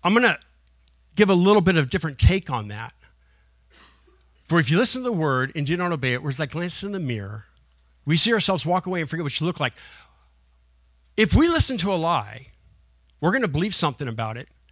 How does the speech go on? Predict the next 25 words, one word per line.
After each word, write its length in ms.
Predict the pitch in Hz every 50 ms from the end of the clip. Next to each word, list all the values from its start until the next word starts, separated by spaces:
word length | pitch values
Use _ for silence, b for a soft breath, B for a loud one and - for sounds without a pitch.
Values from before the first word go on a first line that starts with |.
| _ _
which 260 | - 143 170 - -
means 200 | 185 240 233 165
on 100 | 180 190
the 80 | 180 185
other 180 | 208 214 220 170
hand 240 | 139 151 143 139
is 200 | 135 135 135 - - b b b
we 120 | 131 143 143
can't 200 | - 170 156 143
see 160 | - - 147
the 120 | 127 123
truth. 560 | 117 - - 147 123 104 107 - - - - _ _ _ _ _ _ b b b b b b b b
So 220 | b - - 190 185
if 100 | 143 151
we 100 | 208 202
can't 260 | - 226 220 214 202
see 180 | - - 208
the 80 | 185 156
truth, 680 | - - - - 240 254 180 127 113 107 - - - _ _ _ _ b b b b b b b b b
the 120 | 160 170
more 280 | 165 160 175 190 220 226
we 140 | 226 226 196
hear 160 | 170 196 208
a 80 | 202 190
lie 480 | 180 180 180 196 202 220 240 233 -